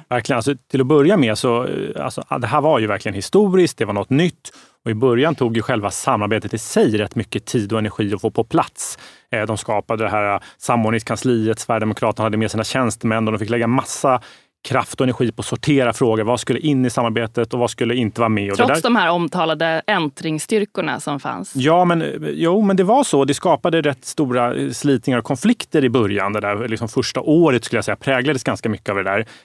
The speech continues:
Speaker 1: Men nu har det ju verkligen satt sig. Och min bild är också, precis som Anette, att det,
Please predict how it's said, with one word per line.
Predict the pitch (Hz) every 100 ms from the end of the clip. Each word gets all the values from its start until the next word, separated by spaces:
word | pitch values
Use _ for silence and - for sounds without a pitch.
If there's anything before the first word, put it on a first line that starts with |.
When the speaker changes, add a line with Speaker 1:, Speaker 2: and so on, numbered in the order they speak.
| -
Speaker 1:
Men | 127 123 117 110 - -
nu | 127 160
har | 131 160
det |
ju | 117
verkligen | 104 87 110
satt | - - -
sig. | 107 95
Och | 107 123
min | 107
bild | 104 117
är |
också, | 131 -
precis | - 113 110
som | 113
Anette, | 104 90 104
att | -
det, | 101